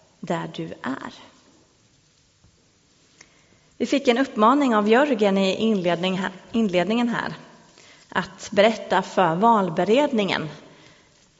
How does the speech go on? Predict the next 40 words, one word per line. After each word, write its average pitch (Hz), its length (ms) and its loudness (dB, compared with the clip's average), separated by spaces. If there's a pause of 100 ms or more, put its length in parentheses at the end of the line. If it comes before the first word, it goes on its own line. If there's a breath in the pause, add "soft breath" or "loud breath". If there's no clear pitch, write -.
vilka 202 400 0
gåvor 160 520 0
du 180 160 -2
har 160 260 -2
eller 180 240 -2
som 190 200 -4
du 185 60 0
har 180 60 0
upptäckt. - 680 -10 (280)
Och - 60 -14
jag 247 180 2
skulle 381 240 -2
faktiskt - 320 -4
vilja 226 180 2
ge 214 160 4
dig 196 120 4
en 196 100 0
utmaning 214 640 0
till 220 140 -10
slut 185 300 -6
också. - 380 -8 (1160 loud breath)
Vi - 100 -8
har 240 220 0
de 240 160 2
här 208 180 4
små 202 480 0
korten 170 460 -2
som 196 160 -4
vi 185 60 -6
har 180 60 -4
haft - 400 -6
under 185 180 -4
det 170 60 0
här 170 80 -2
temat, - 640 -8 (640 soft breath)
eh, 180 640 -6
där 180 400 2 (140)
det 185 140 -4
på 196 100 -6
baksidan 214 760 0